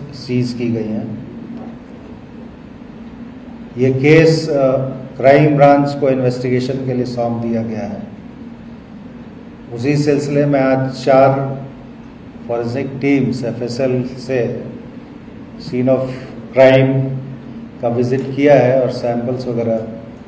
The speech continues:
कलेक्ट किए गए हैं। सोशल मीडिया,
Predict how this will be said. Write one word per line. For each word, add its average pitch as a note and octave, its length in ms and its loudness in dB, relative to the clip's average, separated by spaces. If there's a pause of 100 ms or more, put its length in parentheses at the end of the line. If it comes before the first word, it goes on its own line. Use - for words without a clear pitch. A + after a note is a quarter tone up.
(300)
कलेक्ट A#2+ 360 2
किए A#2 200 2
गए A2+ 80 0
हैं। G#2 440 -8 (3250)
सोशल C#3 400 4
मीडिया, D#3 720 8